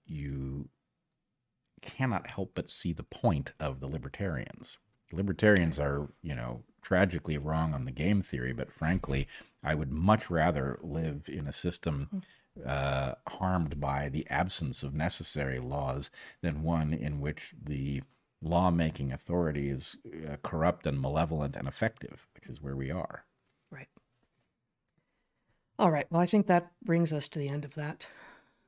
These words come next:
Speaker 2: that little
Speaker 1: That
Speaker 2: section.
Speaker 1: happy little
Speaker 2: Yes.
Speaker 1: diversion.
Speaker 2: Intellectuals in society. That's what they'll get you. All
Speaker 1: Yep.
Speaker 2: of,
Speaker 1: <laughs>
Speaker 2: all of that. Uh, so you wanted to revisit, uh, a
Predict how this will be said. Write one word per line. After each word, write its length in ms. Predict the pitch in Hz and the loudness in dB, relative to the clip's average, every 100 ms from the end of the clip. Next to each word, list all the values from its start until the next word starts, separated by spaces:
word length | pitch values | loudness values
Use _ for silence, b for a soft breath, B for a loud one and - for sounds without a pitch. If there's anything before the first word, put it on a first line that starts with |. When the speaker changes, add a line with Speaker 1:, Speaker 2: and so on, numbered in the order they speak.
| 214 | -6
Speaker 2:
that 180 | 170 165 - | -4 -4 -2
little 140 | 180 | 4
Speaker 1:
That 140 | 175 - | 4 6
Speaker 2:
section. 540 | 180 170 170 160 160 _ _ _ _ | 4 4 2 2 0 _ _ _ _
Speaker 1:
happy 420 | 82 - 78 73 78 104 | -2 0 -2 -2 -6 -6
little 320 | 78 78 76 - - _ _ _ - | -4 -2 -4 -8 -20 _ _ _ -2
Speaker 2:
Yes. 280 | 185 165 | 0 0
Speaker 1:
diversion. 360 | 170 170 170 185 - | -2 -4 -4 -6 -2
Speaker 2:
Intellectuals 500 | 220 240 233 233 220 | 4 6 6 4 4
in 60 | 214 | 4
society. 600 | 208 190 180 156 139 123 _ _ - | 4 6 8 8 4 -6 _ _ -4
That's 260 | 175 - | -4 -2
what 100 | 165 | -4
they'll 100 | 160 | -2
get 200 | 151 135 | -2 -2
you. 160 | 127 123 - - | -4 -10 -14 -4
All 100 | - | 4
Speaker 1:
Yep. 140 | 98 160 | 6 6
Speaker 2:
of, 520 | 156 - - - - - | 4 -4 -6 -4 -6 2
Speaker 1:
<laughs> 140 | 135 | 4
Speaker 2:
all 220 | 180 185 185 | 6 8 8
of 80 | |
that. 280 | 156 135 135 _ b b b b b - | 8 4 0 _ b b b b b 0
Uh, 200 | 180 175 | 4 6
so 260 | - 208 | 8 8
you 360 | 190 196 254 302 | 8 8 8 8
wanted 480 | 247 170 170 180 196 _ _ _ - _ _ _ _ _ _ _ - - | 8 6 4 2 -2 _ _ _ -20 _ _ _ _ _ _ _ -20 -4
to 160 | - 208 | 4 6
revisit, 760 | 196 170 185 175 170 175 - - | 6 8 8 8 4 4 0 0
uh, 460 | 175 170 165 160 160 | 2 2 2 0 -2
a 260 | 175 160 | -2 -2